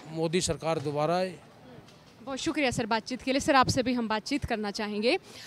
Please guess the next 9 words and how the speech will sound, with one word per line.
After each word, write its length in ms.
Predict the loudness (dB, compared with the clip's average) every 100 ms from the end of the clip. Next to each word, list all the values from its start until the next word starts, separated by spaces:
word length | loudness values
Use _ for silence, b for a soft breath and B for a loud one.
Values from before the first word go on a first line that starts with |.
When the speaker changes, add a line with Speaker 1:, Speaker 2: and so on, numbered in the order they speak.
| B
Speaker 2:
अब 300 | 4 6 6
एक 160 | 4 2
सवाल 420 | 4 8 8 8
अक्सर 440 | 8 6 4 2 2
ये 200 | 4 6
रहता 300 | 4 4 4
है 180 | 6
कि, 260 | 8 10 10
अ, 760 | 8 0 -12 2 8 10 10